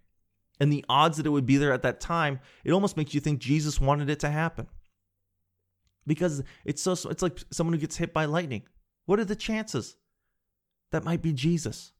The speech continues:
I don't know. Maybe that's how he shows himself, through lightning strikes and train hits. But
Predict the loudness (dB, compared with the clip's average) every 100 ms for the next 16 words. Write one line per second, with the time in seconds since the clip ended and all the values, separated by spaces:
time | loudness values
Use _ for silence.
0 | _ -2 2 2 0 -4 -14 _ _ 0
1 | 2 2 0 2 2 2 0 0 -2 -4
2 | -4 -6 _ _ _ _ _ -4 4 4
3 | 4 -2 -2 -2 0 -4 -4 -4 -2 -4
4 | -4 -8 -14 -20 _ _ _ _ _ _
5 | _ _ _ _ _ _ 4 6 6 4